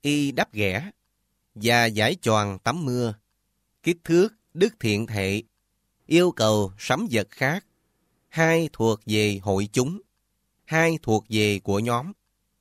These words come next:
Cá nhân choàng nhẹ dày, hai điều đổ đồ thừa. Kích thước choàng tắm ni, và giới y sa môn. Cả năm mươi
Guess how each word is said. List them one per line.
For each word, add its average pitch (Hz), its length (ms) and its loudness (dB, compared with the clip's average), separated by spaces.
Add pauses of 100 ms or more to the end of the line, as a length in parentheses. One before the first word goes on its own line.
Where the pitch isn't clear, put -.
(140)
Cá 143 180 4
nhân 139 380 0 (260)
choàng 113 380 2
nhẹ 104 460 -2
dày, 104 400 -2 (600)
hai 160 300 0
điều 107 460 2
đổ 113 360 2
đồ 104 240 0
thừa. 101 400 -2 (760)
Kích 180 220 0
thước 190 240 0 (240)
choàng 107 360 0
tắm 143 260 -2
ni, 131 260 -2 (680)
và 113 300 2
giới 110 300 -2
y 143 320 0
sa 143 300 -2
môn. 131 360 -4 (720)
Cả 104 320 2
năm 156 300 -4
mươi 147 300 0